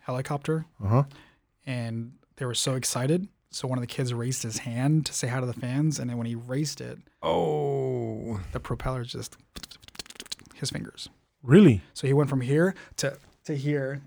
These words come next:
Speaker 1: And then the secu-, the bodyguards just, like, took him and they rushed him to the hospital.
Speaker 2: Wow.
Speaker 3: That was
Speaker 1: And I
Speaker 3: fucking
Speaker 1: don't even know the boy band's name,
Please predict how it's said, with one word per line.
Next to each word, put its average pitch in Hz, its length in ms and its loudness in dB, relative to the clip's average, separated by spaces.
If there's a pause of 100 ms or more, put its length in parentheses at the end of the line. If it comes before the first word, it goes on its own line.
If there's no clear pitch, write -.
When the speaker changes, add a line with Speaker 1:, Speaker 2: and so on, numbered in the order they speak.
Speaker 1:
And 143 140 4
then 135 200 6
the 127 140 4
secu-, 131 480 -2
the 135 80 0
bodyguards 123 480 2
just, - 200 -2
like, 120 140 -6 (200)
took 131 180 0
him 123 180 -2
and 117 380 -6
they 120 240 -8
rushed 120 260 -4
him 127 60 -2
to 120 60 -4
the 117 60 -4
hospital. 123 460 -8 (440)
Speaker 2:
Wow. 139 360 4
Speaker 3:
That 123 100 2
was 107 240 0
Speaker 1:
And 131 100 2
I - 40 2
Speaker 3:
fucking 165 120 8
Speaker 1:
don't 202 120 8
even 190 140 8
know 180 80 8
the 147 100 6
boy 123 220 2
band's 123 440 2
name, 143 560 4